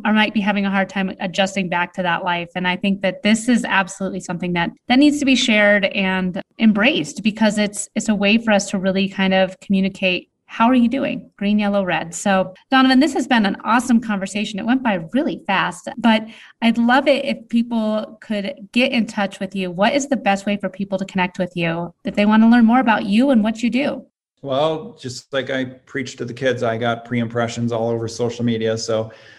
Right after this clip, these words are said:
Speaker 2: you can probably pick me up pretty easily there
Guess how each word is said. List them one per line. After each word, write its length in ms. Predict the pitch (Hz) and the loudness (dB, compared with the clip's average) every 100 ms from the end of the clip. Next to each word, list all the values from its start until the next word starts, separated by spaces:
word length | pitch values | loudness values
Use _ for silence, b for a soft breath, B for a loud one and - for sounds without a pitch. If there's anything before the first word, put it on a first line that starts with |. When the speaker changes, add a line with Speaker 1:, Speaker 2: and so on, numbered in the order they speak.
| B | B
Speaker 2:
you 160 | 127 127 | -4 -2
can 140 | 127 | -2
probably 340 | 127 127 127 127 | 0 2 2 -2
pick 220 | 123 131 | -4 -2
me 100 | 131 | 0
up 140 | 127 | -2
pretty 160 | 127 127 | -2 -4
easily 340 | 135 120 127 | -2 -2 0
there 600 | 120 127 131 131 131 B | 2 4 6 4 2 B